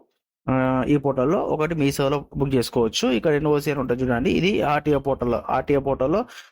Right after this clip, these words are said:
మనం ఎన్ఓసీ తీయాలంటే ఇందులో అప్లై చేసుకో-, ఇందులో అప్లై చేసుకోవాల్సి ఉంటుంది. ఇందులో బండి నెంబరు,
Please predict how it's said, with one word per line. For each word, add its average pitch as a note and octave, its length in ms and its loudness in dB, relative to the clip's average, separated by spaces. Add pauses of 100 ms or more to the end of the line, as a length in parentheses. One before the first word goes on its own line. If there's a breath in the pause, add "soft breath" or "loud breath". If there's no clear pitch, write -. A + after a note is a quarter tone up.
మనం C#3+ 120 0
ఎన్ఓసీ D3+ 380 0
తీయాలంటే D3+ 500 2
ఇందులో D3+ 220 0
అప్లై C#3 240 2
చేసుకో-, C3+ 420 0
ఇందులో D3 320 2
అప్లై C3+ 200 0
చేసుకోవాల్సి C3+ 420 -2
ఉంటుంది. B2 280 0
ఇందులో E3 240 0
బండి D#3 260 -2
నెంబరు, D#3+ 320 -2